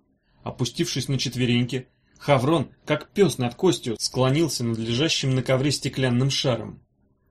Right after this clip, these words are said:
В двухэтажном коттедже горели окна. Женщина с ногами балерины целовала полноватого крепыша в спортивном костюме, в котором угадывался сам Эха. У спортивной машины прохаживалась русская борзая.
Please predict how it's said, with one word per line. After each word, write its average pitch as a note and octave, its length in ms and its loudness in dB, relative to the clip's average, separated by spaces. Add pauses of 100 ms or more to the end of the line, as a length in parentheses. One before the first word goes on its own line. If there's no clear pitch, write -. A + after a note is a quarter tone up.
В A2+ 80 -8
двухэтажном C3 600 2
коттедже B2 520 2
горели G#2+ 520 -4
окна. G2+ 420 -4 (520)
Женщина B2 540 -2
с - 100 -12
ногами C3 380 2
балерины C3 500 2
целовала C3+ 580 0
полноватого D#3+ 680 0
крепыша F3+ 480 0
в - 60 -8
спортивном C3 520 -2
костюме, D3 540 -2 (240)
в - 80 -20
котором D3+ 420 0
угадывался D#3 560 2
сам C3+ 340 0 (120)
Эха. B2+ 580 0 (560)
У B2 60 -6
спортивной C#3+ 540 0
машины C3 380 0
прохаживалась A#2+ 680 -2
русская A2+ 320 -6
борзая. A2+ 580 -2